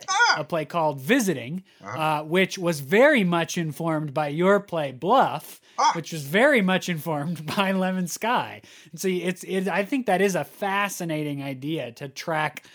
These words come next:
Speaker 2: the lineage, not just of playwrights and their influences, but specific plays and moments.
Speaker 1: Yeah, there, it's, it's not only a thematic discussion, but it's also becomes a technical,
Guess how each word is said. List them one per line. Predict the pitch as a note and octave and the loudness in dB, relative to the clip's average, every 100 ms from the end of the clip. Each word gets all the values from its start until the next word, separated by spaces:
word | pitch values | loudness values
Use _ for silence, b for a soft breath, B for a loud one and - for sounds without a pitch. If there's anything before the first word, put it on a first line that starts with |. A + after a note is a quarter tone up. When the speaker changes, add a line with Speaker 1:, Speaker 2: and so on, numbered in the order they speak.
| B | B
Speaker 2:
the | - D#3 | -4 -2
lineage, | E3 G3+ F#3 E3 C#3+ D3+ | -2 0 0 0 -2 -4
not | G3+ - | -4 0
just | A#3 A#3+ | -2 -2
of | F#3 D#3 - | -4 -8 -6
playwrights | G3 F3+ E3 C#3+ C#3+ | -2 0 0 -4 -10
and | D3+ | -6
their | D3+ | -2
influences, | G#3+ A3+ D#3 B2+ - C3+ - B - | -2 -2 -6 -6 -10 -14 -16 B -10
but | D#3+ | -10
specific | - E3 - A#3 F#3+ - | -8 -6 -4 -4 -4 -8
plays | - F#3 G3 F#3+ D#3 | -4 0 2 2 0
and | D3 C#3 | -6 -6
moments. | C#3+ F#3 B2+ _ - - _ _ _ _ _ _ | -2 -2 -4 _ -20 -20 _ _ _ _ _ _
Speaker 1:
Yeah, | E3+ G3 D3+ | -6 -2 -2
there, | C3 E3 D3+ | -4 -8 -8
it's, | D3+ D3 C#3+ D3 - | -12 -12 -12 -14 -14
it's | D#3+ - | -14 -8
not | G#3 G#3 | -4 -4
only | F3 C#3+ | -6 -8
a | C3 | -10
thematic | - D#3+ D3 C#3 C#3+ B2+ _ | -10 -10 -8 -6 -4 -6 _
discussion, | A#2 - A#2+ G#2+ A#2+ | -12 -10 -10 -12 -12
but | A2+ | -14
it's | A2 - | -14 -8
also | C3 C3 B2+ A#2+ | -6 -6 -10 -12
becomes | G#2+ A2+ B2 A#2 | -14 -12 -12 -10
a | A2+ | -14
technical, | - B2 A#2 A2 - F#2+ | -12 -12 -12 -14 -14 -14